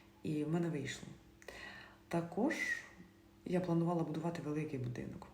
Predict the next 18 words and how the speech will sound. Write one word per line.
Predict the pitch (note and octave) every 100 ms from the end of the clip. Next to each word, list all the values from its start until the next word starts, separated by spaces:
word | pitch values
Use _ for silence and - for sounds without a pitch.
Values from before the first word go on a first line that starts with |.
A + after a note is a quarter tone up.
| - -
Ніхто | D#3+ B2+ - C#3+
в | C#3
мене | C#3 C#3
не | D3
вірив, | E3 G#3+ G3
тому | - E3 E3
що | -
говорили, | D3+ D3 D#3+ F#3+ F3+
що | - - D3+ D3 -
жінці | D#3 A3 C4 - D3+
будуватися | C#3 D3+ D#3+ F3+ F#3 E3+
тяжко. | D#3+ D#3+ D#3 - C#3+ - - - - - - - - - - - -
Е, | D#3+ D#3 D3+
жінка | D#3+ G#3+ G3+
не | F#3+ G3
зможе | G3 F3+ D3
без | C3+
чоловіка, | - C#3 C3+ C3+ -